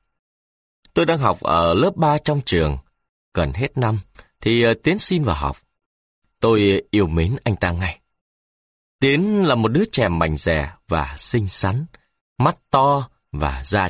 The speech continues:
trắng, tóc mềm như sợi tơ. Tôi, ờ, yêu Tiến như yêu một cô con gái.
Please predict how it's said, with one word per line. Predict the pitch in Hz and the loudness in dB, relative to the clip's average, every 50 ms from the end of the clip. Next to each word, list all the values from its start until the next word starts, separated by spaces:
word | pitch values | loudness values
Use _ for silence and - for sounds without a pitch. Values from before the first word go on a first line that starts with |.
| - _ | -6 _
trắng, | - - 98 92 113 151 175 196 - _ _ _ _ _ _ | -6 -4 -2 -2 -2 -4 -6 -10 -16 _ _ _ _ _ _
tóc | - 226 220 - | -2 -2 0 0
mềm | 143 120 113 107 101 95 92 90 98 | 0 2 2 2 2 2 2 0 2
như | 143 185 | 2 0
sợi | 175 - - - 82 - - _ | 0 0 -2 -2 -2 -4 -4 _
tơ. | - 156 156 151 131 - _ _ _ _ _ _ _ _ _ _ _ _ _ _ _ _ _ _ _ | -2 -2 -2 -2 -6 -10 _ _ _ _ _ _ _ _ _ _ _ _ _ _ _ _ _ _ _
Tôi, | - 123 120 120 117 113 | 0 2 2 4 4 4
ờ, | 113 113 - - - | 4 4 2 0 0
yêu | - 131 120 107 | 0 0 2 0
Tiến | 98 - - 107 98 101 127 160 175 | -2 -2 0 0 2 2 2 2 2
như | 170 147 - | 2 2 2
yêu | - 113 107 101 98 95 | 2 4 4 4 4 2
một | 92 82 67 - - | 2 -2 -4 -4 -4
cô | - 92 | -4 -2
con | - - 87 85 | -2 -2 -2 -2
gái. | 85 87 82 90 107 131 | -2 -4 -4 -4 -6 -8